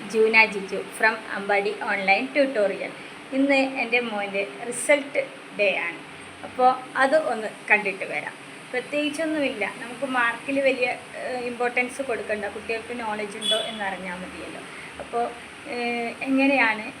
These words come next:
ഏഹ്, സെന്റ് മേരീസ് സ്കൂളിൻ്റെ റിസൾട്ട്, ഏഹ്,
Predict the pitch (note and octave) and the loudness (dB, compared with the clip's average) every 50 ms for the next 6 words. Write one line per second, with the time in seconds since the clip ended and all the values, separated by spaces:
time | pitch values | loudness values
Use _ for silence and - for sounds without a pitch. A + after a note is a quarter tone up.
0 | - - - - - - - - A3+ A3+ A3+ - - - - - - - - C4+ | -16 -16 -16 -14 -14 -14 -14 -14 -14 -14 -12 -12 -12 -12 -12 -12 -12 -10 -6 0
1 | C4+ C4+ C4 B3+ B3 A#3+ B3+ - - - C4 - - - B3+ B3 A#3 G#3 G3+ G3+ | 2 2 2 2 0 -2 -4 -6 -8 -8 -8 -8 -8 -8 -6 -4 -4 -2 -4 -4
2 | A3 - - - - C4 B3+ C4 B3+ - - C#4+ C#4+ C#4 C4+ - - C4+ C4+ - | -6 -6 -8 -8 -10 -8 -8 -6 -6 -2 0 2 2 0 0 0 0 0 0 0
3 | - - - - - - - - - G#3+ A3+ A#3 A3+ A3+ A3 | -6 -12 -14 -14 -14 -16 -14 -10 -8 -6 -4 -4 -4 -6 -6